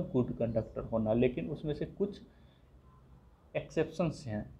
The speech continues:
उन exceptions में एक है graphite, क्योंकि एक ए-, ए-, allotroph है किसका, carbon का, ये नॉन मेटल होते हुए भी बहुत ही अच्छा conductor है electricity का, तो इसका answer हो गया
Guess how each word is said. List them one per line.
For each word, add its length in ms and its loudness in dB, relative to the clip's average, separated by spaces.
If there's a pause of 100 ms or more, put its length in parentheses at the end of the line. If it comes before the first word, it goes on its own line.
उन 220 0
exceptions 600 0
में 120 0
एक 260 2
है 140 4
graphite, 600 4 (120)
क्योंकि 380 4 (500)
एक 240 2
ए-, 320 -6
ए-, 320 -4 (140)
allotroph 680 6
है 140 12
किसका, 380 2 (480)
carbon 420 10
का, 160 8 (960)
ये 300 12
नॉन 400 10
मेटल 360 8
होते 380 8
हुए 300 8
भी 180 4 (440)
बहुत 280 0
ही 100 -6 (180)
अच्छा 320 4
conductor 520 6
है 180 4 (300)
electricity 680 -2
का, 160 -8
तो 160 -10
इसका 280 -4
answer 340 2
हो 120 8
गया 180 2